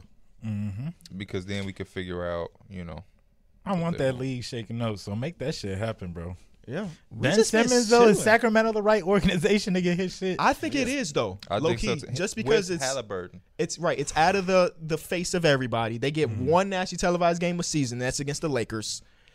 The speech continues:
Speaker 3: You know what I'm saying? There, there's, that's a team that needs some defensive impact more than anything in the
Speaker 2: Halliburton
Speaker 3: world.
Speaker 2: is the type of player he should be paired with, a guy who can make plays, but then also when Ben has the ball, he can play off of Ben as well.
Speaker 3: I
Speaker 1: Yeah, I
Speaker 3: want,
Speaker 1: like
Speaker 3: I
Speaker 1: it.
Speaker 3: w-, I would love for Ben to be a screen setter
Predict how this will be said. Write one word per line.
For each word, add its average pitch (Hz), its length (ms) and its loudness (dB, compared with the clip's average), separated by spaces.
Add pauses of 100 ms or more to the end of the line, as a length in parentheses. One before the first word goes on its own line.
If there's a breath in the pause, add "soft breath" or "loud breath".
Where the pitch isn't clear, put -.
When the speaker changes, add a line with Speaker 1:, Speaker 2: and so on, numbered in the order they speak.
Speaker 3:
You 131 100 -6
know 135 60 0
what 135 40 0
I'm 135 60 -4
saying? 143 340 -2
There, 151 200 6
there's, 147 300 2
that's 135 280 -2
a 170 60 0
team 175 300 -4
that 127 120 -2
needs 175 360 -4
some 131 140 -8
defensive 135 500 -6
impact 139 340 -4
more 135 160 -2
than 110 140 -6 (100)
anything 185 80 4
in 175 40 2
the 160 60 4 (280)
Speaker 2:
Halliburton 147 220 2
Speaker 3:
world. 175 80 2
Speaker 2:
is 135 40 2
the 117 80 0
type 123 320 0
of 113 100 -4
player 110 300 -2
he 113 80 -6
should 107 180 -8
be 104 80 -8
paired 98 380 -4
with, 87 120 -4
a 90 40 -4
guy 101 240 0
who 107 140 -4
can 90 200 -6
make 101 200 -4
plays, 151 520 -8 (300)
but 113 120 -6
then 127 120 -6
also 135 420 -2
when 110 200 -8
Ben 123 240 -10
has 117 240 -10
the - 80 -16
ball, 143 220 -8
he 127 100 -8
can 120 100 -12
play 135 160 -8
off 123 160 -8
of 113 100 -14
Ben 127 200 -12
as 107 100 -14
well. 117 300 -12 (100)
Speaker 3:
I - 80 -6
Speaker 1:
Yeah, 117 120 -2
I - 20 2
Speaker 3:
want, - 100 0
Speaker 1:
like - 80 -2
Speaker 3:
I 175 40 0
Speaker 1:
it. 190 40 -6
Speaker 3:
w-, 214 180 -6
I 175 80 -6
would 170 220 -6
love 131 240 -4
for 117 140 -6
Ben 113 220 -4
to 110 120 -10
be 107 100 -6
a 95 40 -6
screen 113 320 -8
setter 156 400 -6